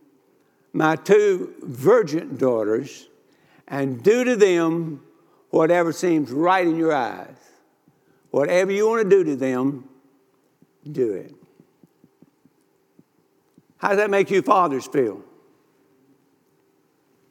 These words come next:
Let's see if I got something in my pocket I could deal with that with, okay? I would have killed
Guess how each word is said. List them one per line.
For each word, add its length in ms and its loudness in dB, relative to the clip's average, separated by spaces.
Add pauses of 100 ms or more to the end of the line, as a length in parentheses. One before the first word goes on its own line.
Let's 160 -14
see 100 -2
if 100 2
I 120 2
got 200 0
something 300 -2
in 80 0
my 180 -2
pocket 480 -2
I 160 -4
could 260 -8
deal 220 0
with 100 -6
that 200 -6
with, 320 -12
okay? 280 -20 (4000)
I 160 -2
would 120 0
have 140 -14
killed 420 0